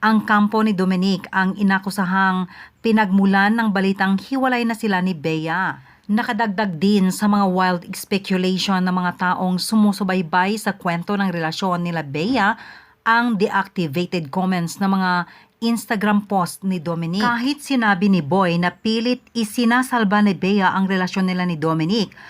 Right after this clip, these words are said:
mahihirapan ang aktres dahil nagsanga-sanga na ang mga isyo at nakisawsaw na ang mga halos buong Pilipinas. Kaya lalong dumami ang lamat sa relasyon nila ng lalaking pinili niyang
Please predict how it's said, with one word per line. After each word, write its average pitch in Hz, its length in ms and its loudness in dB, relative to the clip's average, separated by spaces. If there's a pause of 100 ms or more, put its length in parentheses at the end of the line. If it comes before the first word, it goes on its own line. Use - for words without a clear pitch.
(260)
mahihirapan 214 880 2
ang 190 240 0
aktres 247 480 -4
dahil 208 720 2 (320)
nagsanga-sanga 226 880 0
na 208 320 2
ang 208 160 4
mga 208 120 4 (120)
isyo 208 560 0
at 208 320 4
nakisawsaw 208 720 0
na 190 300 4
ang 190 160 2
mga 185 160 0
halos 185 400 0
buong 185 400 -2
Pilipinas. 190 880 -2 (420)
Kaya 247 400 4 (240)
lalong 202 560 4
dumami 185 560 2
ang 190 240 2
lamat 180 400 0
sa 190 160 -4
relasyon 185 400 0
nila 196 400 2
ng 190 240 2
lalaking 208 480 0
pinili 226 560 0
niyang 202 320 2